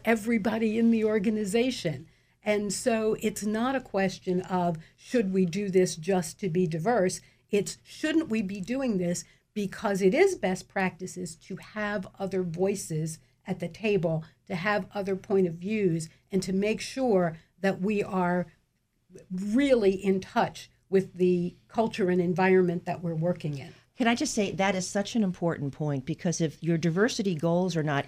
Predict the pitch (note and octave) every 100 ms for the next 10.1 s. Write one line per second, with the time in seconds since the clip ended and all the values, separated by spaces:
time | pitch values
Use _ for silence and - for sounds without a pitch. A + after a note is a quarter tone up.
0 | - F#3 A3 A3+ E3 E3 D#3 D3+ D3+ E3
1 | E3+ D3 B2 D#3 F3+ A3+ G#3+ - F#3+ F3
2 | C#3 B2+ - _ _ _ _ - F#3 G#3
3 | G#3 G#3 F#3+ F#3 F3+ F#3 F#3 G3 E3+ E3
4 | D#3+ D#3 D3 D3+ C#3+ E3+ - B2 A3 -
5 | A#3 G3 - - G#3+ F3 F3 D3 E3 F3+
6 | F#3 D#3 C3+ - - _ F3 F3+ E3+ -
7 | F#3+ F#3+ - G3 F#3 G3 F3 D#3+ D3+ C#3
8 | C3 D3+ E3 C#3 F#2 - - - F3+ -
9 | G3 G#3+ F#3+ - D#3 E3+ D3+ B2 A2+ B2+
10 | D3